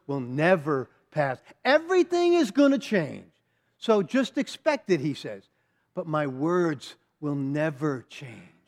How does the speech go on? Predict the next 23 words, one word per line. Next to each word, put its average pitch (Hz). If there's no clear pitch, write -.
My 160
words 165
will 139
never 147
change. 135
You 170
know 226
what 254
we 226
follow 202
here, 180
Camelback? 165
We 190
follow 156
his 131
word. 123
We 170
don't 320
follow 294
the 196
culture. 196
We 143
follow 139